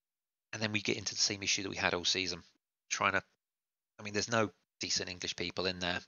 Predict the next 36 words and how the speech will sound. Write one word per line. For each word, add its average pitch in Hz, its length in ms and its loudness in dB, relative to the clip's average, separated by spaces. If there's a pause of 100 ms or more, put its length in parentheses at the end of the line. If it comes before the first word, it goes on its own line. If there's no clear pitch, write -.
(180)
And 95 240 4
I 107 100 -4 (120)
did 160 160 -2
find, 151 580 0 (640)
right - 120 2
at - 80 0
the 95 40 -6
very 95 200 0
end 92 100 -2
of 90 60 -2
the 92 60 -2
season, 104 440 0 (840)
go 117 180 -2
into, 104 840 -2
I - 40 -18
think 139 100 -16
it's 101 140 -6
league 113 280 -4
notes - 340 0
and 98 300 -6
notes. - 460 0 (680)
It 143 60 -2
even 123 220 -8 (200)
does 139 260 4
say, - 540 2 (840)
uh, 107 220 4
yeah, 107 100 2
U 117 180 0
K 123 220 6
has 107 220 -2
yet - 260 2
to - 100 2
produce 110 320 -2
a 107 100 -4
significant - 520 0
F-, - 300 -4